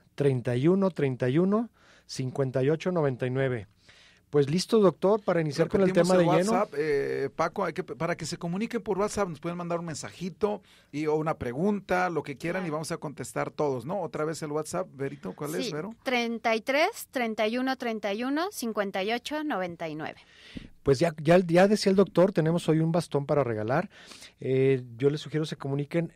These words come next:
Speaker 1: eh, siempre les pedimos que sean personas que realmente lo necesiten, entonces si, si van a ser para,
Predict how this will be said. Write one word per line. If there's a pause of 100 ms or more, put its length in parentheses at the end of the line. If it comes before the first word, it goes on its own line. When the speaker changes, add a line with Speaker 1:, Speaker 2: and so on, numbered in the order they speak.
(140)
Speaker 1:
eh, (420)
siempre
les
pedimos
que
sean
personas
que
realmente
lo
necesiten,
entonces
si,
si
van
a
ser
para,